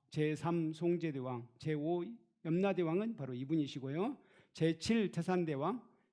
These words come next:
제구 도시대왕이시고 이쪽은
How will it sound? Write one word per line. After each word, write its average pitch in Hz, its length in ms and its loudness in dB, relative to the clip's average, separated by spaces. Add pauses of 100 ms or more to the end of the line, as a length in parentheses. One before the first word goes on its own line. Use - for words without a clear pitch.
제구 196 680 0 (640)
도시대왕이시고 135 840 -2 (480)
이쪽은 190 760 2